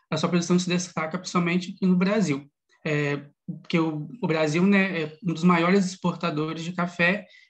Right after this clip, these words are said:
e tem na lista dentre os vinte países que mais consomem também.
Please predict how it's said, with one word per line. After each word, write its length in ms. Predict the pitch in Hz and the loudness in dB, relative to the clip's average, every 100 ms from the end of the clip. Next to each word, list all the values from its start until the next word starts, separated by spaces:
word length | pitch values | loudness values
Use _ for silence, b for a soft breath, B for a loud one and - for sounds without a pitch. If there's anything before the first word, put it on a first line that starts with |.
| - | -4
e 120 | 180 | -2
tem 260 | 185 175 175 | 0 0 0
na 160 | 185 170 | 0 0
lista 240 | 180 180 | -2 -4
dentre 320 | 175 165 170 | -6 -6 -6
os 100 | 190 | -6
vinte 340 | 156 170 202 - | -4 -6 -6 -4
países 400 | 175 175 175 - _ - | -2 -2 -6 -14 _ -4
que 80 | |
mais 240 | 170 160 180 | -2 -2 -2
consomem 640 | 196 208 - 175 175 190 | -4 -4 -2 0 2 2
também. 420 | 190 208 151 139 | 0 -2 -2 -4